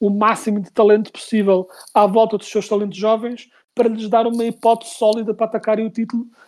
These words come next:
e, francamente, é, é mais o meu tipo de G M do que aquele que está sempre à coca para fazer, hum, uma trade,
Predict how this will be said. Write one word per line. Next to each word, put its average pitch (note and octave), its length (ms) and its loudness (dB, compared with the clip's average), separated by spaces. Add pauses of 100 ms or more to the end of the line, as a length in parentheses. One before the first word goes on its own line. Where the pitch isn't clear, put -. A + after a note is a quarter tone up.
(160)
e, A3 100 6
francamente, G#3+ 760 2 (440)
é, G#3+ 560 4
é A#3+ 40 8
mais A#3 380 0
o A#3 80 -4
meu A#3 100 -2
tipo A3+ 240 -10
de F3+ 120 -12
G G#3 160 0
M A3 300 -2 (320)
do G#3 120 -2
que - 140 2
aquele A3 260 4
que A3 80 -8
está G#3+ 160 -2
sempre G#3+ 360 -2
à G#3 60 0
coca G#3 400 0
para G3 220 -2
fazer, G3 400 4
hum, F3 680 0 (640)
uma F#3+ 320 4
trade, F#3 600 4